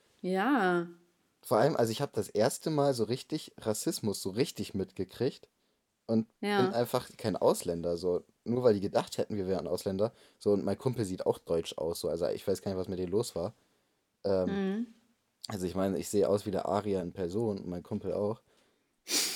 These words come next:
Speaker 1: <laughs> Ja.
Speaker 2: Ähm,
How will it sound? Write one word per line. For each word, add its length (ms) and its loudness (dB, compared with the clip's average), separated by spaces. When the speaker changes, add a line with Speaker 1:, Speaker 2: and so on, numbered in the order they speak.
Speaker 1:
<laughs> 1120 6
Ja. 400 0
Speaker 2:
Ähm, 480 6